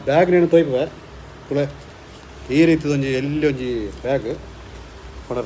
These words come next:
ರೆತ್ತ ರೇಟ್ ಬತ್ತದ ತುಲೆ ನಾಲ್ನೂತ್ತ ಸೊನ್ಪತ್ತೊಂಬತ್ತು ರೂಪಾಯಿ. So, ನಮ್ಮ ಇತ್ತ ಒಂಜಿ ತೂಕ ದೆಟ್ಟು ಪೂರ ದಾಯ್ತ ಪೂರ ಸಂಗತಿ ಉಂಡು ಪಂಡದು ತುಲೆ ದೆಟ್ಟು ಒಂಜಿ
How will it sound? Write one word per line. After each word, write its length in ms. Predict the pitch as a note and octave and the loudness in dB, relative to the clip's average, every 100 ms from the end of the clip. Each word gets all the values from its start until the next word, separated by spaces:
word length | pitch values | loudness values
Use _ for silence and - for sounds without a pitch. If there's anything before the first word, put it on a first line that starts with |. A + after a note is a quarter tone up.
| B2 | -6
ರೆತ್ತ 360 | C3+ - D#3 C3 | -8 -2 0 2
ರೇಟ್ 240 | C#3+ E3 D3+ | 2 0 2
ಬತ್ತದ 340 | D#3 D3+ C#3+ C#3+ | 0 0 -4 -4
ತುಲೆ 180 | C3+ D#3 - - - - - - - - - - - - - A#2 A2+ | 0 0 -2 -8 -20 -20 -20 -20 -20 -20 -20 -20 -20 -20 -16 -8 -2
ನಾಲ್ನೂತ್ತ 480 | C3 D3+ D3+ D3+ D3 C#3 C3+ - | 0 0 -2 -2 0 2 2 -2
ಸೊನ್ಪತ್ತೊಂಬತ್ತು 600 | C3+ C3+ C#3 C3+ A#2 A2+ | -6 -4 -4 -2 -4 -4
ರೂಪಾಯಿ. 200 | D3+ G#2 - - - - - - - - - | -2 -4 -6 -18 -20 -16 -14 -14 -16 -18 -6
So, 100 | D3 D3 C#3+ | -2 0 0
ನಮ್ಮ 160 | D3 E3 | 0 2
ಇತ್ತ 160 | D#3+ D3+ D#3 | 2 2 0
ಒಂಜಿ 140 | C#3+ C#3+ - | -2 -6 -6
ತೂಕ 160 | F3 C#3 D3+ - | -2 -2 -2 -6
ದೆಟ್ಟು 300 | B2+ - B2+ | -10 -6 -6
ಪೂರ 160 | B2+ B2 A#2 G#2+ - - - - - - | -2 -2 -4 -8 -12 -20 -20 -20 -18 -8
ದಾಯ್ತ 220 | B2 C3 B2 | -6 -4 -4
ಪೂರ 420 | C#3 C#3 C#3+ C3+ B2+ - - | -2 0 0 0 -2 -6 -6
ಸಂಗತಿ 420 | B2+ C#3 C#3 B2 | -4 -4 -6 -4
ಉಂಡು 160 | C#3 D#3 B2+ | 0 0 0
ಪಂಡದು 320 | G#2+ G#2 B2+ - - - - - - | -8 -8 -12 -12 -20 -20 -20 -20 -14
ತುಲೆ 140 | A2+ A#2 | -8 -8
ದೆಟ್ಟು 180 | A#2 C#3+ | -4 -4
ಒಂಜಿ 120 | C3 | -2